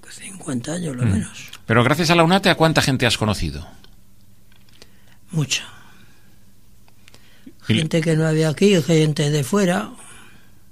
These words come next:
Speaker 2: Mm.
Speaker 1: Bastante gente, bastante.
Speaker 2: Y la mayoría con empatía, ¿no? O sea, gente que, que a la que caes bien y gente que te cae bien, ¿no? Hombre,
Speaker 1: Sí.
Speaker 2: alguno habrá que te pa-, te plantee
Speaker 1: Sí,
Speaker 2: problemas,
Speaker 1: no,
Speaker 2: ¿no? Pero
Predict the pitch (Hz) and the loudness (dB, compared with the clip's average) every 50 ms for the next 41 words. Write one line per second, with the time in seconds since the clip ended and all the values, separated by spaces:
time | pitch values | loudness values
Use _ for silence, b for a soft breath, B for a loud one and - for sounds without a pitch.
0 | - - - - - - 123 98 90 90 - - 175 147 117 - - - - - | -20 -20 -20 -14 -6 -2 0 0 0 0 -2 -4 -6 -8 -8 -12 -16 -18 -18 -18
1 | - - - - - - 110 107 110 104 107 107 110 127 139 131 143 113 98 95 | -18 -18 -18 -10 -4 0 2 2 4 4 4 4 4 4 4 4 2 2 2 2
2 | 90 90 87 78 - 107 92 80 90 107 113 92 82 90 - 104 95 87 98 - | 2 0 -2 -2 -2 -2 -2 0 -2 -2 -2 -2 -2 -2 -2 -2 -2 -2 -2 0
3 | 92 90 85 80 - - - - - 87 85 82 82 82 80 80 82 85 85 - | 0 -2 -2 -4 -8 -16 -14 -8 -6 -4 -2 -2 -2 -2 -2 -4 -4 -4 -4 -4
4 | 90 85 - 117 110 101 95 104 117 131 143 131 - - 107 - 117 - 98 85 | -4 0 2 2 2 2 2 2 2 4 4 2 2 2 0 0 0 -2 -2 -4
5 | 90 - 101 95 90 90 87 80 76 73 92 117 123 110 98 92 87 82 90 95 | -4 -2 -2 -2 0 -2 -2 -2 -2 -2 -2 -2 -2 -2 -2 -2 -4 -4 -4 -4
6 | 101 - - - - - - 104 113 104 95 98 117 131 127 120 113 113 113 95 | -6 -6 -8 -18 -12 -6 -4 0 2 2 4 4 6 6 6 6 6 6 4 4
7 | - 107 101 - - 110 - - 117 110 101 - 110 87 104 107 101 - 127 123 | 2 2 2 0 -2 -2 2 2 2 2 2 2 0 0 2 2 4 4 4 6
8 | 202 151 107 131 139 110 95 - - 127 120 117 101 | 6 6 6 6 4 4 2 0 0 -2 0 0 0